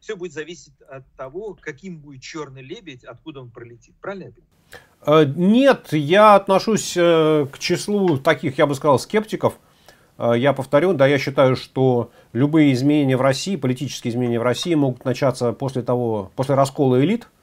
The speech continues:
Speaker 2: Раскол элит должен быть не просто, кому какие деньги достанутся, кто будет контролировать ту или иную отрасль. Раскол элит должен быть по вопросу будущего.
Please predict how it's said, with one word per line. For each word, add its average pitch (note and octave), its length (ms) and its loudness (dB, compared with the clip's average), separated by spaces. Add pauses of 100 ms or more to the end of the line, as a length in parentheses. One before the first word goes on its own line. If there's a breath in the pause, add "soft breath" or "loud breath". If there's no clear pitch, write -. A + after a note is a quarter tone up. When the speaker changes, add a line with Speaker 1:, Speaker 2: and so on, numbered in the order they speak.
(580 soft breath)
Speaker 2:
Раскол D3 480 2
элит D#3 180 2
должен D3 260 0
быть C#3 160 -2
не D3 80 2
просто, D3+ 340 0
кому C3 300 2
какие B2 400 0
деньги A#2+ 260 0
достанутся, C#3 560 -2
кто C3 160 -4
будет B2 160 -4
контролировать B2 640 -2
ту C#3 180 0
или B2+ 80 2
иную A#2+ 280 2
отрасль. C#3 440 -4 (560 soft breath)
Раскол C#3 460 2
элит E3+ 100 2
должен B2+ 240 0
быть C3 140 -4
по B2 80 -4
вопросу B2 340 -2
будущего. C#3 560 -6